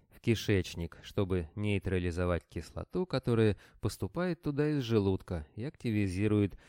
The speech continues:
следующую фазу переваривания пищи.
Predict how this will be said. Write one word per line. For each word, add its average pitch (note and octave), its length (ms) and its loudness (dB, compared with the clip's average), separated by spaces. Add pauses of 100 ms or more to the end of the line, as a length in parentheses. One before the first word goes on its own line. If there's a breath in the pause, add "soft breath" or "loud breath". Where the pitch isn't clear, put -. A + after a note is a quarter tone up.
(140 loud breath)
следующую B2+ 720 -2
фазу F#2+ 460 0
переваривания E2 760 -2
пищи. - 600 -10